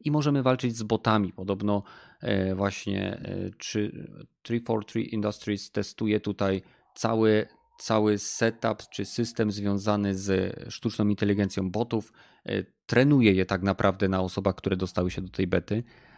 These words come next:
Z przykrością muszę stwierdzić, że ja na pececie się nie dostałem do tej, e, do tego, do tego testu, ale tak jak mówię,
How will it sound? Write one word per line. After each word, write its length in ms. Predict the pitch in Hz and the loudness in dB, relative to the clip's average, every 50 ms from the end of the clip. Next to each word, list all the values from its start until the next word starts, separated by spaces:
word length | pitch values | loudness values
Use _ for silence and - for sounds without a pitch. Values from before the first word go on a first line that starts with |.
| - | -20
Z 100 | - - | -20 -18
przykrością 480 | - - 143 127 - 143 139 - - 147 | -4 -2 0 2 2 2 2 2 2 0
muszę 220 | 139 131 - 139 120 | 0 0 2 0 -2
stwierdzić, 480 | - - - 127 123 117 123 120 113 | -2 0 2 2 2 2 0 -2 0
że 120 | 113 107 101 | 2 4 4
ja 340 | 98 104 113 113 117 117 117 | 6 6 6 6 4 4 2
na 160 | 110 104 101 | 2 0 0
pececie 400 | - 101 - - 104 - - 95 | -2 -2 -2 -2 -2 -2 -4 -6
się 160 | - - 101 | -4 -4 -4
nie 220 | 92 95 92 92 | -4 -2 -2 -2
dostałem 680 | 92 110 120 117 - - 110 101 98 98 101 107 113 113 - _ _ _ _ _ _ - | 0 0 -2 -2 0 2 2 4 4 4 4 2 0 -4 -8 _ _ _ _ _ _ -8
do 220 | 95 98 95 92 | -4 -2 -2 -2
tej, 360 | - 98 95 95 95 95 95 | -2 0 0 2 0 0 -2
e, 360 | 95 98 101 95 95 95 92 | -2 -4 -4 -4 -2 -2 -4
do 140 | 92 95 95 | -4 -4 -4
tego, 480 | - - 95 92 95 98 95 95 92 92 95 95 - - - - - - - - - _ _ 156 143 131 - - _ _ _ _ - | -2 -2 -2 -2 0 0 2 2 2 0 -2 -4 -6 -8 -12 -18 -20 -20 -20 -20 -20 _ _ _ -20 -20 -20 -20 _ _ _ _ -20
do 340 | - - - - - 104 | -18 -16 -12 -8 -8 -6
tego 220 | - 104 95 104 101 | -4 -2 -2 -2 0
testu, 520 | - 107 98 90 - - - 98 101 110 - | 2 0 0 0 0 -2 -2 0 0 0 -2
ale 340 | 110 107 101 98 98 98 104 - - - _ _ | -2 -2 0 0 0 -2 -4 -8 -12 -16 _ _
tak 120 | - 98 95 | -10 -8 -8
jak 80 | 95 | -6
mówię, 360 | 95 95 92 95 92 90 90 | -8 -6 -6 -6 -6 -6 -6